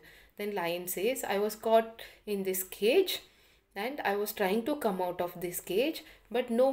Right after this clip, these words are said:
one helped me. This man helped me to come out and now I am very hungry. I want to eat him." Then, uh, jackal says, "Okay, okay, you can eat him. But I don't think, I don't believe that you were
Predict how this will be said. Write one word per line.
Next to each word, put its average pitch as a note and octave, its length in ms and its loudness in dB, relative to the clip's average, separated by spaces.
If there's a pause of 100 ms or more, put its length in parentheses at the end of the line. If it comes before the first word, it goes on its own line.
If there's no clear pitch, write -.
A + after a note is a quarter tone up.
one B3 100 2
helped F#3+ 400 -2
me. C#4+ 160 -4
This G#3+ 240 -2
man A3 360 2 (520)
helped G3+ 260 -2
me G#3 140 0
to G#3+ 40 -2 (120)
come E3+ 160 -8
out C4 380 -4
and A#3 100 0
now B3+ 160 0
I C#4+ 180 0
am C4+ 140 -2
very D4+ 160 6 (100)
hungry. G#3 360 2 (400)
I C4+ 120 -4
want C4+ 280 -2
to F4+ 100 -4
eat D4 340 0
him." F3 180 0 (720)
Then, A3+ 140 -6 (460)
uh, F3+ 260 2
jackal G#3+ 300 6
says, E3+ 300 -2 (180)
"Okay, D4 240 4
okay, D#3+ 180 0 (140)
you B3 120 0
can D4 160 2 (120)
eat C4 180 -2
him. D#3+ 100 0 (640)
But E3+ 340 4 (240)
I D4+ 300 6
don't C4+ 320 0
think, G3+ 320 -2 (140)
I C4 200 -2
don't D4+ 240 0
believe F3 480 2
that A3+ 160 4
you D4 140 4 (100)
were C4+ 240 8